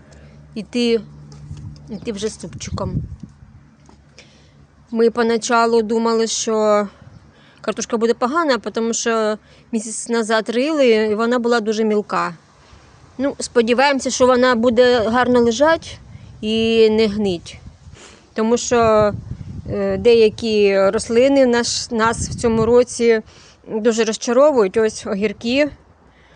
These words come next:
ось в такому стані. Добре, що хоч рядом кущик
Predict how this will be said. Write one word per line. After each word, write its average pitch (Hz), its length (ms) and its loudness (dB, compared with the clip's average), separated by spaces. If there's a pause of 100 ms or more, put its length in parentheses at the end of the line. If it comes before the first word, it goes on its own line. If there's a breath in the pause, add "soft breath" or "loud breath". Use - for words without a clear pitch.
(160 soft breath)
ось 247 220 2
в - 20 -12
такому 247 360 0
стані. 233 680 0 (1600 loud breath)
Добре, 240 340 4
що 240 140 -2
хоч 240 200 0
рядом 233 360 2
кущик - 640 -4